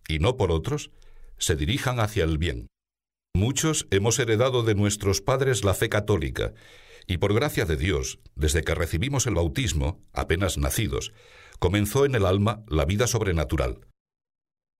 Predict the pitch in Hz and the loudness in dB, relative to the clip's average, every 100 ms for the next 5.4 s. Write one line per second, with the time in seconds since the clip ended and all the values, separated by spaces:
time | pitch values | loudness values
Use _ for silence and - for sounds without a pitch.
0 | _ - 95 120 151 135 139 117 107 101 | _ -2 0 2 0 0 0 2 2 2
1 | 120 131 - 80 73 82 110 101 90 90 | 0 -2 -2 2 4 4 2 2 2 2
2 | 87 85 85 71 - 76 - 95 73 60 | 2 0 -2 -2 -2 -2 0 0 0 -2
3 | - - - - - - 85 95 120 101 | -6 -8 -20 -20 -20 -4 0 0 2 2
4 | 82 78 131 110 95 76 107 107 - 87 | 2 2 0 0 -2 0 -2 -2 -2 -2
5 | 82 117 110 | 0 0 0